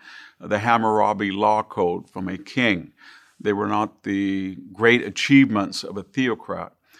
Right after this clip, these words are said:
They were literature, Homer's Odyssey, that was composed orally but then written down later.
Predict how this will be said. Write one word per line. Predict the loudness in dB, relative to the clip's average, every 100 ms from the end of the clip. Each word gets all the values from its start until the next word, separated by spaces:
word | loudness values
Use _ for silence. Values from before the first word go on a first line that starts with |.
| -20 -20 _
They | -6 -2
were | 0 2
literature, | 4 4 2 0 -4
Homer's | -2 0 0 0
Odyssey, | 4 4 4 -2 -8 -12 -10
that | -10
was | -10
composed | -10 -8 0 0 0
orally | -2 -2 -2 -4
but | -6 -6
then | -6
written | -6 -6 -6
down | -6 -6 -6
later. | -6 -4 -6 -10